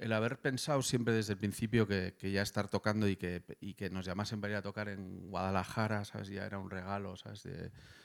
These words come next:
que de hecho íbamos pensando, "Pero ¿cómo es posible, ¿sabes? Que vaya alguien a vernos".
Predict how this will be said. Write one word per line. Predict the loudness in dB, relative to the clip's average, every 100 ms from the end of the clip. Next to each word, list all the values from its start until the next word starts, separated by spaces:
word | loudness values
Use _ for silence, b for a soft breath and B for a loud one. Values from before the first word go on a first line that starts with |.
| B -2
que | 0 2
de | 0 -4
hecho | -2 -2
íbamos | -2 -2
pensando, | 0 0 2 0 0
"Pero | -4
¿cómo | -6 -8
es |
posible, | -8 -10 -8 -6 -8
¿sabes? | -8 -10
Que | -10
vaya | -2 0 2
alguien | 0 0
a |
vernos". | -2 -2 -4 -6